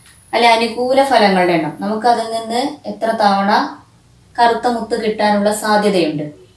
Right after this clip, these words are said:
ഒൻപത് തവണ. കാരണം എന്താ? ഒൻപത് കറുത്ത മുത്താണ്. ഓരോ തവണ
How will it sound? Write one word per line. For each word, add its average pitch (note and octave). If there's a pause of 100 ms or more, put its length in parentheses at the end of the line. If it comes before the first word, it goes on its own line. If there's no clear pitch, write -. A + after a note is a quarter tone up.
(420)
ഒൻപത് B3
തവണ. D#3 (160)
കാരണം G#3+
എന്താ? A3+
ഒൻപത് B3+
കറുത്ത F#3+
മുത്താണ്. E3 (100)
ഓരോ A3
തവണ G#3